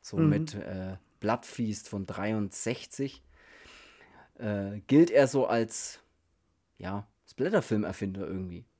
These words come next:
Speaker 1: Also über den können wir durchaus mal eine, eine Folge machen, aber nicht heute, sondern wann anders. Und wir sind jetzt bei two thousand one Maniacs. Regie Tim Sullivan hat, äh, mit two thousand one Maniacs sein Regiedebüt.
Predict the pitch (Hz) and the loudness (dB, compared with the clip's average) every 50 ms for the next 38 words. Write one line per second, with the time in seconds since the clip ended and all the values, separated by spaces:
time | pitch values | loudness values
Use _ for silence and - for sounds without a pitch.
0 | _ _ 107 98 120 123 135 135 127 160 190 185 - 165 170 165 147 175 170 165 | _ _ 0 0 2 4 4 6 6 6 6 6 4 2 0 2 2 4 4 4
1 | 156 135 135 135 139 139 139 135 131 131 127 117 - 127 127 120 113 110 101 101 | 2 2 2 2 2 2 2 2 2 2 0 0 4 4 6 6 4 2 0 0
2 | 107 92 107 113 117 117 - - 135 165 - 196 202 214 214 214 _ _ _ _ | 0 0 2 2 2 0 4 8 8 8 8 8 4 4 2 -4 _ _ _ _
3 | _ _ _ _ _ _ _ _ _ _ _ - _ _ - - - - - 104 | _ _ _ _ _ _ _ _ _ _ _ -20 _ _ -20 -16 -14 -8 -4 -2
4 | 107 123 127 135 143 156 170 170 _ _ - - - - - - - 101 90 - | 0 2 2 4 2 2 0 -2 _ _ -20 -20 -20 -20 -20 -12 -10 -8 -4 -2
5 | 123 156 180 170 - - - 131 127 131 123 - - - - - - - - _ | 2 2 2 2 0 0 0 2 2 2 2 0 -4 -16 -20 -20 -20 -20 -10 _
6 | - 127 123 147 147 139 120 - - 120 135 143 143 143 123 123 117 110 107 113 | -2 0 2 4 4 2 2 2 0 2 2 4 4 4 4 4 2 4 4 4
7 | 135 156 165 165 160 - - - - _ _ _ - - - - _ _ - 117 | 4 4 2 2 0 -4 -8 -12 -16 _ _ _ -18 -18 -18 -20 _ _ -8 -4
8 | 113 120 120 113 - - - 147 160 170 180 185 180 - _ _ _ _ _ _ | -2 0 0 0 0 0 0 0 0 0 2 0 0 0 _ _ _ _ _ _
9 | _ - 147 135 127 117 - - 120 139 165 175 170 165 175 175 185 190 196 - | _ 0 2 2 2 2 0 0 0 4 4 4 6 6 6 6 6 0 -2 -4
10 | _ _ _ _ _ _ _ _ _ _ _ _ _ _ _ _ _ _ 120 - | _ _ _ _ _ _ _ _ _ _ _ _ _ _ _ _ _ _ -8 -8
11 | - - - - 123 120 - - _ _ - 127 123 120 120 120 120 113 - 139 | -8 -6 0 0 0 0 0 -14 _ _ 2 2 4 4 4 2 2 0 -2 0
12 | 139 135 131 120 123 120 117 113 113 110 110 117 123 127 123 123 120 117 - - | 2 2 2 2 2 0 2 2 2 2 2 2 2 2 2 2 2 0 -4 -4
13 | - 107 104 104 107 104 82 110 110 104 - - 120 113 104 - 107 101 95 - | -2 -2 0 0 -2 -4 -4 -4 -4 -4 -2 -2 -2 -2 0 0 -2 -2 -2 -2
14 | - 117 123 143 170 226 | 0 2 4 4 4 2